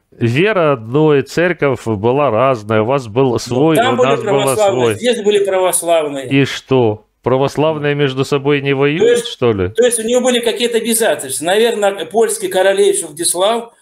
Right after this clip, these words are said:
Speaker 2: помог ему поднять булаву. Он же, по-моему, терял булаву, там какие-то сложные были процессы.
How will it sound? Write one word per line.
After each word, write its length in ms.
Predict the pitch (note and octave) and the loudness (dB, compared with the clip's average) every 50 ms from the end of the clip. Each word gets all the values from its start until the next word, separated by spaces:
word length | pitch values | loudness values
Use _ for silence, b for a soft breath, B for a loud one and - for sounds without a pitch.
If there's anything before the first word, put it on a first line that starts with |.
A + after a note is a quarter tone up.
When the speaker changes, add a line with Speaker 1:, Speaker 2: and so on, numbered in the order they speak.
| b _ | b _
Speaker 2:
помог 380 | - D#3 E3 G3 A#3 B3+ B3 B3 | -2 -2 0 2 2 2 0 0
ему 320 | E3+ E3+ F3 F#3+ G#3+ A3+ A3 | -4 -6 -2 -2 -2 -2 0
поднять 480 | F#3+ F3+ F3 F3+ G#3 G#3 G3+ G3 G3 - | -2 -4 -4 0 0 0 0 -2 -4 -6
булаву. 480 | D3 E3 G3 A3 A#3 A3 F#3+ C#3+ A2+ A#2 | -2 0 2 2 2 2 0 -2 -4 -4
Он 120 | D3 E3+ | -4 -4
же, 80 | F3+ F#3+ | -4 -2
по-моему, 260 | F#3 G3+ G3 G3 G3 | 0 0 0 0 -2
терял 300 | F#3 A3 A3 C4 C#4 C4+ | -2 0 0 0 0 0
булаву, 380 | A#3+ G3 F3+ D#3+ D#3 D3 C#3 C#3 | 0 0 -2 0 0 0 0 0
там 220 | C#3 D3 C#3+ C#3+ | 0 -2 -4 -4
какие-то 340 | C#3 - - - D3+ - D#3+ | -8 -14 -14 -14 -10 -6 -6
сложные 380 | E3 - G#3 G3+ - - C#3 C#3 | -6 -2 0 -2 -2 -2 -4 -6
были 160 | C#3+ C#3+ C#3 | -6 -8 -8
процессы. 720 | - D3 E3 D#3+ - - B3+ C4 B3+ - - B2 - - | -6 -4 -4 -4 -2 -2 0 0 -2 -2 -6 -10 -16 -20